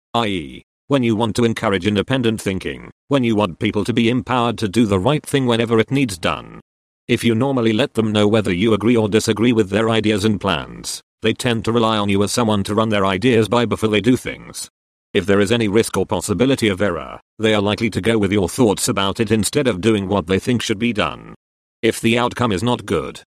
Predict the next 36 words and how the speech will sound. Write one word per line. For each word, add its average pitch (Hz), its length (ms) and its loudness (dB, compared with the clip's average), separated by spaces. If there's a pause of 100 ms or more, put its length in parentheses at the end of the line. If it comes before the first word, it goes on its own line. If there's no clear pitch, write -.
(140)
they 98 140 2
then 120 220 0
put 143 140 -2
the 123 140 2
responsibility 107 840 0
back 117 240 -4
to 110 100 0
you. 76 440 -4 (440)
Also, 110 520 0 (180)
they 104 100 2
do 98 120 -4
not 113 220 -2
learn 143 260 2
to 123 80 2
use 117 220 2
their 127 180 2
best 107 280 -2
judgment 104 380 0
in 101 120 2
all 120 120 2
situations, 82 920 -2 (180)
whether 107 220 2
you 117 160 4
are 117 100 0
there 113 160 2
to 110 140 -2
advise 98 360 0
them 110 180 0
or 113 120 4
not. 85 360 -4 (460)
Instead 127 380 0
of 117 100 0
encouraging 113 580 0
independence 117 640 0
and 110 140 0
empowerment, 98 680 -2